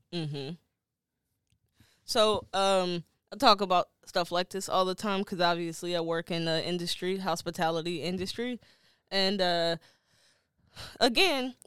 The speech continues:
the customers, the rude level has not gone down here. People are still very mean, and I don't understand it. And I think, this is my whole thing, I think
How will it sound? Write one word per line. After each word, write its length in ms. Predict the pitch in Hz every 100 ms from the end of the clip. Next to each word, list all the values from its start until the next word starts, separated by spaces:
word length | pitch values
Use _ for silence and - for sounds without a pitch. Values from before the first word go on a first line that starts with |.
| -
the 80 |
customers, 640 | 175 277 320 349 349 349 - _
the 220 | 190 175 - -
rude 560 | 185 208 254 311 302
level 480 | 277 285 320 349 349 _ _
has 180 | 175 165
not 340 | 180 240 165
gone 300 | 175 185 240
down 320 | 220 214 330 277
here. 360 | 175 127 117 - _ _ _ _ _ - _ _ -
People 260 | - 285 349
are 140 | 381
still 260 | 415 - 359
very 300 | 330 349 392
mean, 640 | 381 539 622 508 311 220 180 -
and 140 | 214
I 120 | - 277
don't 160 | 311
understand 560 | 294 311 302 311 330 233
it. 180 | 127 - - -
And 120 | 240
I 80 | 254
think, 300 | 370 311 - _ _
this 160 | - 277
is 80 | 196
my 200 | 170 170
whole 180 | 156
thing, 280 | 143 127 117 -
I 120 | 214
think 460 | - 196 175 -